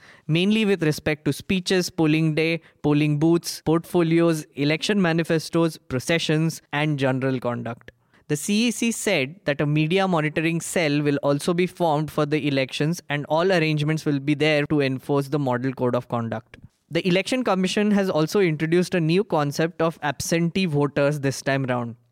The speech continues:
The C E C said that it will enable those voters to take part in the elections who are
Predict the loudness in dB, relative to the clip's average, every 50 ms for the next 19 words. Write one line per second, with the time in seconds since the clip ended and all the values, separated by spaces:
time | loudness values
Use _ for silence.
0 | _ _ _ -6 -6 -2 0 0 0 0 0 0 -2 -4 -2 -2 0 0 0 0
1 | -2 -2 -2 -2 -2 -2 -4 -4 -2 0 0 0 0 0 0 0 0 2 2 2
2 | 2 2 2 2 2 2 2 2 2 2 2 2 2 0 0 0 -2 -2 0 0
3 | -2 -2 -2 _ -2 0 0 0 0 -2 -2 -2 -2 -2 0 0 0 0 -2 -2
4 | -2 -2 0 0 -2 -2 0 0 0 0 0 0